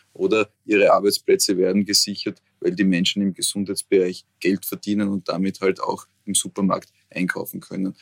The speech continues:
Also ein Faktor, der nicht wegzudenken ist, der ein Viertel sowohl der Beschäftigten als auch der Wertschöpfung in diesem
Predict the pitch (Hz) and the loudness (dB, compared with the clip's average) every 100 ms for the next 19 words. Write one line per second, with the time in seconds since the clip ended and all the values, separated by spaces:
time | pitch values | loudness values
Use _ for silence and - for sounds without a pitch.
0 | - 107 127 120 - 117 - 120 107 101 | -2 2 4 4 4 2 4 2 2 0
1 | - 98 - 104 110 110 110 107 - 98 | 2 0 0 -2 0 0 -2 -4 -2 -4
2 | 95 - 104 - 104 - - _ - 92 | -4 0 0 2 -6 -6 -20 _ -10 -2
3 | 95 95 95 95 92 90 - 98 _ 95 | 2 4 2 -2 -2 -2 -6 -10 _ -6
4 | 92 92 - 90 90 _ - _ - 98 | -6 -8 -10 -8 -8 _ -20 _ 0 2
5 | 101 92 101 98 98 98 | 4 2 0 -2 -2 -4